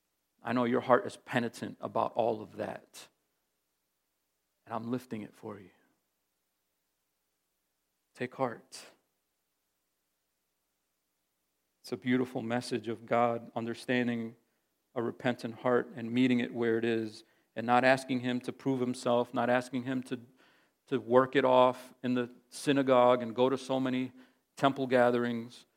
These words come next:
Right there in the moment, like the thief on the cross, he recognizes his repentance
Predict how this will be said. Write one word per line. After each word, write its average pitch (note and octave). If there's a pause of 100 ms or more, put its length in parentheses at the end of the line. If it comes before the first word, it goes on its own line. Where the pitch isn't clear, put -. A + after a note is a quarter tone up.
(340)
Right C#3
there C#3+
in C3+
the C#3
moment, B2+
like A2+
the A2+
thief B2+
on B2
the A#2+
cross, A2
he A#2
recognizes B2
his B2+
repentance A2